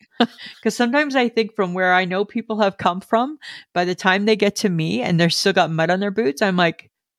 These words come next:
Speaker 2: "Yeah, it's almost impossible to still have muddy boots by here."
Speaker 1: Yeah.
Speaker 2: "Oh, that's right. You haven't wiped them off in the process."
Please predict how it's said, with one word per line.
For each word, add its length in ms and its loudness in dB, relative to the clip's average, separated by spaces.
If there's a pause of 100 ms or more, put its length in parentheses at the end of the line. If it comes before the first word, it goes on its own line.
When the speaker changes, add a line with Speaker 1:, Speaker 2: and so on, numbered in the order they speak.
(640)
Speaker 2:
"Yeah, 180 -6
it's 140 -6
almost 340 -2
impossible 680 0
to 120 -8
still 280 2
have 200 0
muddy 220 0
boots 340 -6
by 180 -4
here." 320 -8 (360)
Speaker 1:
Yeah. 180 -4
Speaker 2:
"Oh, 100 2
that's 240 2
right. 140 4
You 180 0
haven't 320 2
wiped 260 0
them 160 -2
off 320 0
in 140 -12
the 60 -12
process." 840 -10